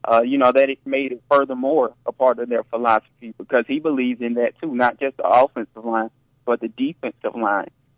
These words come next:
So I think that is more, uh, likely than them taking a running back personally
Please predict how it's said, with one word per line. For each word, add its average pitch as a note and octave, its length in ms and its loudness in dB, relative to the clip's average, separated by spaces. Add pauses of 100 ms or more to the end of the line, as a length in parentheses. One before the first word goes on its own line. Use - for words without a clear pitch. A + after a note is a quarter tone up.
So B2+ 80 4
I B2 180 6
think D#3 280 -2 (520)
that E3 180 6
is D#3+ 160 -6
more, B2+ 520 2
uh, A#2 280 2
likely B2+ 500 -2
than B2 280 -6
them B2+ 220 -4
taking B2 280 -4
a A#2 80 -2
running C3 300 -2
back A#2+ 320 -2
personally A#2 680 -4